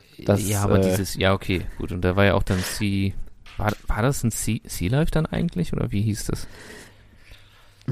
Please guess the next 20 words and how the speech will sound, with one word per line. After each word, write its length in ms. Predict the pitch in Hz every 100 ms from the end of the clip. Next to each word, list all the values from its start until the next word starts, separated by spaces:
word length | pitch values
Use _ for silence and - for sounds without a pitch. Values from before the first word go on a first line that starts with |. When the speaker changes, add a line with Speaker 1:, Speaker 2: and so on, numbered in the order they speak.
| -
Speaker 1:
Ah, 240 | 139 135 120
will-, 180 | 123 117
willst 180 | 131 139
du 40 | 143
diese 280 | 131 131
Wunde 240 | 123 156 131
wirklich 300 | 156 135 98
aufreißen? 500 | 135 - 110 - 151 - _ _ - - _ _ _ _ - _ - _ - - - -
Speaker 2:
Nee, 340 | 101 107 135
aber 120 | 104
ich 80 | 107
krieg's 240 | - 123 -
wirklich 240 | 120 117
grad 180 | - 104
nicht 140 | 151
Speaker 1:
<clears throat> 20 |
Speaker 2:
zusammen. 420 | 127 98 80 92 95 - - - - - - -
Speaker 1:
Pass 100 | 120
auf, 180 | 113 -
also, 300 | 120 120